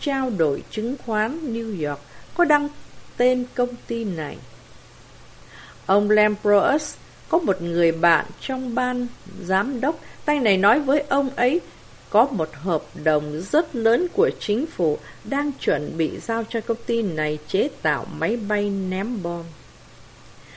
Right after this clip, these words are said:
Đây là một việc rất bí mật. Tất nhiên, chứng khoán sẽ tăng giá rất nhanh khi người ta công bố tin này." "Tôi không quan tâm đến thị trường chứng khoán."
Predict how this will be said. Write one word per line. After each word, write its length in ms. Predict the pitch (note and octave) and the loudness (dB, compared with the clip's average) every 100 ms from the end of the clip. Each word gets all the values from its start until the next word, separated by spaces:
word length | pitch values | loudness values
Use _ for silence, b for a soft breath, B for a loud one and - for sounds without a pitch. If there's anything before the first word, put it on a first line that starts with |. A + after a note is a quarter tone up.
| B B | B B
Đây 340 | F3 G3 A3+ | -2 4 4
là 120 | G3+ D#3 | 4 0
một 220 | D3 D3 - - | -2 -4 -6 -2
việc 260 | D3+ D3 F3 - | 0 0 -8 -2
rất 140 | C4 - - E3+ | 0 0 -4 -6
bí 200 | F3 G#3 | -2 -2
mật. 300 | C#4 E3+ C#3 - - - - - - - | -2 -2 -6 -10 -20 -20 -20 -20 -20 -8
Tất 220 | - B3+ | -6 -4
nhiên, 320 | G3 F3 F3 E3 - - B B - | -2 -2 -2 -6 -14 -20 B B -12
chứng 260 | - B3 F4 F#4 | 0 2 2 0
khoán 380 | B3+ A3+ B3 F4+ | 2 2 2 -2
sẽ 240 | - D4 | -4 -4
tăng 340 | C#4 C#4 C4+ C4 | -2 -2 0 -2
giá 320 | C4 B3+ D#4+ - | 0 0 0 2
rất 200 | F4 D4+ | 0 2
nhanh 200 | B3+ B3+ B3+ B - | 0 0 -4 B -4
khi 200 | D4 C#4+ | 0 0
người 400 | A3 D#3+ D#3+ D#3 | -2 0 2 0
ta 240 | - A#3+ | -2 -6
công 200 | A#3+ A#3+ | -2 -4
bố 220 | A3 G3+ C4 C4+ | 0 -2 -2 -2
tin 220 | G#3 G3 | -4 -4
này." 180 | D#3 C#3+ C3 - - - - - - - - - - - - - - - - - - - - - - - - - - - - - - - B B B | -6 -10 -12 -18 -20 -20 -20 -20 -20 -20 -20 -20 -20 -20 -20 -18 -18 -18 -20 -16 -16 -16 -16 -16 -16 -16 -16 -14 -14 -14 -16 -18 -14 -14 B B B
"Tôi 120 | G#3 | 6
không 220 | G#3 A3 - | 8 6 6
quan 180 | G#3 | 4
tâm 180 | G3 G3+ | 6 8
đến 140 | F#3+ C#4 | 8 6
thị 100 | - | 2
trường 160 | - E3+ | 2 0
chứng 160 | A#3 B3+ | 0 0
khoán." 280 | E4 F#4 | 8 8